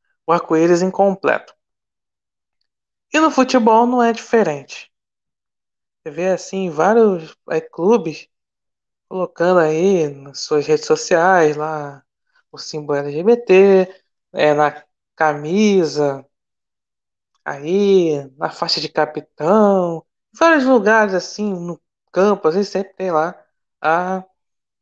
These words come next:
ali o símbolo L G B T. Então, eu vejo que, é, assim, muita gente fala assim, ah, que o,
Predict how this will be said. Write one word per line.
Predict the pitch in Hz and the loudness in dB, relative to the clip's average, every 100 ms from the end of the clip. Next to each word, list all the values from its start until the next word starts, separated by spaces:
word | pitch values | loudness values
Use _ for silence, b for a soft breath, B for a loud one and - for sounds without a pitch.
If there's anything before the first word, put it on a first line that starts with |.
| _ - | _ -8
ali | 156 151 175 | -8 -6 -8
o | - 185 | -6 -8
símbolo | - 180 180 196 185 | -8 -8 0 2 2
L | 185 202 | 0 0
G | 190 | 0
B | 196 220 | 2 2
T. | 220 - 139 _ _ _ _ _ _ _ _ _ _ _ _ _ _ _ _ _ _ _ _ _ _ _ _ _ _ _ _ _ _ _ _ _ _ _ _ _ _ _ _ _ _ _ _ | 2 -4 -12 _ _ _ _ _ _ _ _ _ _ _ _ _ _ _ _ _ _ _ _ _ _ _ _ _ _ _ _ _ _ _ _ _ _ _ _ _ _ _ _ _ _ _ _
Então, | - 151 160 175 180 156 143 _ _ _ _ _ _ _ _ | -6 -4 -2 -4 -6 -10 -16 _ _ _ _ _ _ _ _
eu | - | -10
vejo | 147 160 165 | 0 0 2
que, | 202 | 4
é, | 190 160 151 - | 6 6 4 0
assim, | 156 - 156 | -4 0 0
muita | 151 180 202 | 0 0 2
gente | 185 175 - 156 | 4 2 2 0
fala | - 156 156 | 0 0 0
assim, | 156 170 | 0 -4
ah, | 180 | -4
que | 156 - | -6 -4
o, | 170 160 151 | 0 0 0